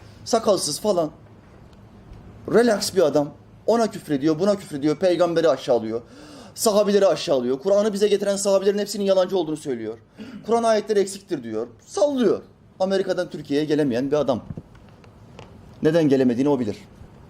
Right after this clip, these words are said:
Gelemiyor. Ve bu adama denk geliyor ve en sonunda deist olduğunu ilan ediyor. Bu, bu kişi, bu evveli Müslüman olan vatandaşımız bir saat benimle konuşsaydı baş başa teke tek, bir saat,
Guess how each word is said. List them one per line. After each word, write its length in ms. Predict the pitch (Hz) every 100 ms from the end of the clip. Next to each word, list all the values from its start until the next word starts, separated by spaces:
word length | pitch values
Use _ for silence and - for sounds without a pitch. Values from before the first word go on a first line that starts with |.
| - - - -
Gelemiyor. 540 | 151 143 110 98 - - - - - - - - - - - - - - - - - - - - - - - - -
Ve 140 | 190 185
bu 140 | 208
adama 260 | 160 147 131
denk 200 | 117 110
geliyor 440 | 113 120 139 180 -
ve 80 | 151
en 220 | - 156
sonunda 420 | 135 123 127 147
deist 300 | 123 135 131
olduğunu 260 | 117 104 101 95 -
ilan 260 | 117 104 95
ediyor. 360 | 90 90 101 - 120
Bu, 260 | 175 170 - - - - -
bu 280 | 170 135 - - -
kişi, 360 | 143 - 113 - - - - - - -
bu 240 | 139 180 - - -
evveli 300 | 139 135 156
Müslüman 340 | 143 127 143 139
olan 220 | 117 101 - - - -
vatandaşımız 720 | 135 139 117 123 104 - - - - - - 123
bir 240 | 165 220
saat 340 | 175 143 127
benimle 260 | 135 135 127
konuşsaydı 420 | 123 120 151 127
baş 180 | 110 110
başa 160 | 113 113
teke 240 | 123 123
tek, 220 | 135 -
bir 100 | 180
saat, 340 | 160 95 104